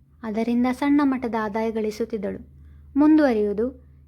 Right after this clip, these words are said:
ಈ ಕಥೆ ನಿಮಗೆ ಇಷ್ಟವಾಗಿದ್ದರೆ ಲೈಕ್ ಮಾಡಿ, ಶೇರ್ ಮಾಡಿ, ಕಾಮೆಂಟ್ ಮಾಡಿ. ಹಾಗೆ ಈ ಚಾನೆಲ್ನ ನೀವು ಸಬ್ಸ್ಕ್ರೈಬ್ ಮಾಡಿಲ್ಲ ಅಂದರೆ ಸಬ್ಸ್ಕ್ರೈಬ್ ಮಾಡಿ.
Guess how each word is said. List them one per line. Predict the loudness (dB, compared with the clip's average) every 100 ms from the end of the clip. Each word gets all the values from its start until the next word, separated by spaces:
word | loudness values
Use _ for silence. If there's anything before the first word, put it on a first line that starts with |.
| -6
ಈ | -4
ಕಥೆ | -2 0 2
ನಿಮಗೆ | 2 2 0
ಇಷ್ಟವಾಗಿದ್ದರೆ | -2 -4 -4 -4 -4 -2 -2
ಲೈಕ್ | 0 -2 -2
ಮಾಡಿ, | -2 0 -2
ಶೇರ್ | -2 -4 -2
ಮಾಡಿ, | -2 -2
ಕಾಮೆಂಟ್ | -2 -2 -2 -2
ಮಾಡಿ. | -4 -4 -6 -10 _ _ _
ಹಾಗೆ | -2 2 2 2
ಈ |
ಚಾನೆಲ್ನ | 0 0 0 0 0
ನೀವು | 0
ಸಬ್ಸ್ಕ್ರೈಬ್ | -2 -4 -4 0 0
ಮಾಡಿಲ್ಲ | 0 0 0
ಅಂದರೆ | 0 -2 -2
ಸಬ್ಸ್ಕ್ರೈಬ್ | -4 -4 -2 -2 -2
ಮಾಡಿ. | -6